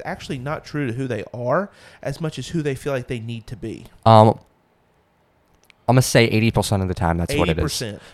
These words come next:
Speaker 2: Because here's why.
Speaker 1: Statistic fact.
Speaker 2: Yeah, I'll give, I'll give you two examples. I'll give you a Democratic example, I'll give you a Republican
Speaker 1: Okay.
Speaker 2: example. Joe Cunningham is doing that right now.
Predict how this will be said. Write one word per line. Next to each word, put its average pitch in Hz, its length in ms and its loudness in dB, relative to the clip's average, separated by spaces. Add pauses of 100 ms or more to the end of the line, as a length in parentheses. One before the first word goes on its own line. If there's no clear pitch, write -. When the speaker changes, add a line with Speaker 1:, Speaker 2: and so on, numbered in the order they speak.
Speaker 2:
Because 127 340 8
here's 120 240 4
why. 76 300 -2 (100)
Speaker 1:
Statistic - 800 -14
fact. - 440 -14 (260)
Speaker 2:
Yeah, - 200 -8 (140)
I'll 135 120 -2
give, 131 200 -4
I'll 123 60 2
give 160 220 -2
you 127 40 -6
two 107 200 -2
examples. 87 580 -6 (1120)
I'll 117 80 4
give 113 180 2
you 113 40 4
a 98 40 -2
Democratic 131 420 0
example, 120 220 -2
I'll 110 60 0
give 98 160 -4
you 98 80 -2
a 87 40 -2
Republican - 380 -4
Speaker 1:
Okay. - 100 -6
Speaker 2:
example. - 300 -2 (100)
Joe 147 200 8
Cunningham 98 720 0 (640)
is 95 120 -4
doing 95 260 2
that 90 140 0
right 82 200 0
now. - 280 -8